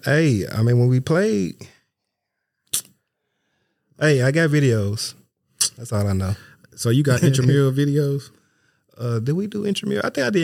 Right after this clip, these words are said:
Speaker 1: intramurals
Speaker 2: I'm just
Speaker 1: once.
Speaker 2: calling it intramural 'cause that's the only thing I could associ-, associate it with. Like, in college, you got intramural.
Speaker 1: Yeah, we did
Speaker 2: Yeah.
Speaker 1: intramurals on
Speaker 2: On
Speaker 1: base
Speaker 2: flag and
Speaker 1: once,
Speaker 2: stuff.
Speaker 1: but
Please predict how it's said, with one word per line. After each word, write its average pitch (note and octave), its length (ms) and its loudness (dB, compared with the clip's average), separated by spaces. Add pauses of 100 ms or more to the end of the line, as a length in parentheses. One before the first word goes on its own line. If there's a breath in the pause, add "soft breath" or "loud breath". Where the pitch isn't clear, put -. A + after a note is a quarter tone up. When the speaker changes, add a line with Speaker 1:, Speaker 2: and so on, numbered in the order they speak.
Speaker 1:
intramurals C3+ 300 0
Speaker 2:
I'm G#2 220 2
just - 0 -
Speaker 1:
once. F3 140 2
Speaker 2:
calling D3+ 280 4
it B2+ 60 -2
intramural C3 480 2
'cause A2 140 -6
that's B2+ 120 0
the A#2+ 80 -6
only A#2+ 140 0
thing A#2 160 0
I A#2 80 0
could A2 80 -4
associ-, A2 420 -2 (220)
associate A#2 500 0
it A2 60 0
with. G#2 180 -4
Like, G#2 180 -4
in G2+ 80 -4
college, G#2+ 280 -2
you G#2 80 -6
got G2+ 160 -2
intramural. G#2 600 0 (200 soft breath)
Speaker 1:
Yeah, D#3 140 0
we F#3+ 100 2
did A#3 200 2
Speaker 2:
Yeah. D3 80 2
Speaker 1:
intramurals C#3+ 340 2
on C3 80 4
Speaker 2:
On A#2+ 40 2
Speaker 1:
base B2 180 4
Speaker 2:
flag G#2 140 2
and A#2+ 100 4
Speaker 1:
once, B2 200 0
Speaker 2:
stuff. A#2 100 -4
Speaker 1:
but A2+ 260 -4